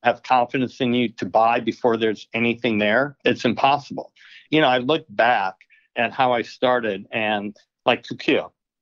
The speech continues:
Kukio is my number one project because it helped make me become the, the person I am professionally. And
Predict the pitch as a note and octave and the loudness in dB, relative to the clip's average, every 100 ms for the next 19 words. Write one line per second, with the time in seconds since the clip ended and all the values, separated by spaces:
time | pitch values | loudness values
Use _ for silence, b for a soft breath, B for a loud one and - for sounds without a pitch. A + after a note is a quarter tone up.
0 | - C3 - E3+ D#3 D3 C3 _ b b | -6 -6 0 2 2 2 -2 _ b b
1 | b - A2+ A#2+ A#2 B2+ A#2+ A#2 G#2+ - | b -6 -2 0 2 2 2 0 -2 0
2 | D#3+ C#3+ B2+ A#2 A#2+ - A2+ C3 A#2 G#2+ | 2 2 0 -4 -6 -6 -4 0 0 -2
3 | A2+ - B2 - B2+ A#2 A2+ - - - | -6 0 0 0 -2 0 0 -4 -20 -20
4 | _ A#2 B2 B2 A#2 A2 B2+ A2+ A2+ G#2+ | _ -2 2 2 0 0 0 2 2 2
5 | G#2+ - A2+ - C3 A2+ B2 A2+ G#2+ A2 | 0 -4 -4 0 0 0 0 2 2 2
6 | G#2+ A2 A2 - - G#2 - A#2+ - C#3 | 2 -2 -6 -10 -4 -2 2 0 2 0
7 | C#3 C#3+ - B _ _ - C3 A#2+ A#2 | 0 0 -4 B _ _ 0 2 4 2
8 | A#2 | -2